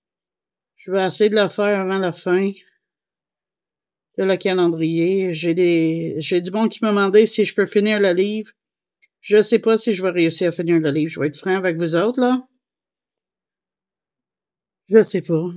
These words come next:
Là, je viens de dépasser. Ah, euh. C'est pas la couleur que j'aurais voulu. Il est trop foncé, mais c'est pas grave. On va trouver une petite, euh, couleur pour faire du guimauve.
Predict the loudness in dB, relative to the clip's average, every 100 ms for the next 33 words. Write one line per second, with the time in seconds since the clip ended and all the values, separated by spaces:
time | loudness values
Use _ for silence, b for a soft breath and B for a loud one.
0 | -4 -2 0 0 0 0 -2 -2 -2 -2
1 | -4 -6 -10 -8 -6 -6 -10 -14 -14 -16
2 | -20 _ _ _ _ _ _ _ _ _
3 | _ _ _ _ _ _ _ _ _ _
4 | _ _ -10 -4 -4 -4 -4 -4 -2 -4
5 | -4 -4 -4 -4 -4 -2 -4 -4 -8 -6
6 | -6 -4 -4 -6 -6 -10 -10 -8 -8 -10
7 | -16 -20 _ _ _ _ _ _ _ _
8 | _ _ _ _ _ _ _ _ _ _
9 | _ _ _ _ _ -20 -18 -12 -10 -8
10 | -8 -10 -18 _ _ -14 -14 -16 _ _
11 | -6 -6 -6 -10 -8 -6 -8 -6 -6 -4
12 | -6 -8